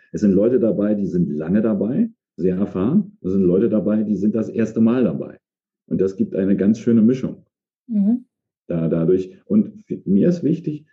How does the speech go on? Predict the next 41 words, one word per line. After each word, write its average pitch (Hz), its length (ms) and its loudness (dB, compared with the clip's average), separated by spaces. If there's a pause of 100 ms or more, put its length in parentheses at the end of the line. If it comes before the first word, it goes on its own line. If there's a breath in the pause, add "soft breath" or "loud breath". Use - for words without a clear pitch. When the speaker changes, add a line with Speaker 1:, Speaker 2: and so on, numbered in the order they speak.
(140)
Speaker 1:
dass 101 200 -4
die 98 100 2
Gruppe, 123 260 0
dass 107 140 0
es 104 140 0
eben 98 180 4
kein 85 320 -4
Kurs 131 420 0
ist, - 500 -2 (120)
wo 76 80 0
du - 80 0
machst, 92 280 -2
so, 87 140 0
machst 78 320 -4
den 110 180 4
Kurs, 110 300 0
okay, 98 320 0
dann 76 120 -2
mach 73 100 -12
ich - 80 -14
das, 98 200 -4 (300 loud breath)
sondern 101 560 2 (160)
dass 98 320 -2
jeder 123 380 0
kommen 120 320 -2
kann. 76 160 -8
Die, 87 180 -6 (140)
die 90 120 -8
Gruppe 139 300 0
ist 104 220 0
offen 180 520 -2 (280)
und 107 140 2
das 113 120 0
funktioniert. 120 600 2
Wir 80 100 -6
haben 90 160 -2
immer 95 220 0
die 85 140 -4
erste 95 380 -4
anderthalb 98 380 -2
Stunde, 92 360 -2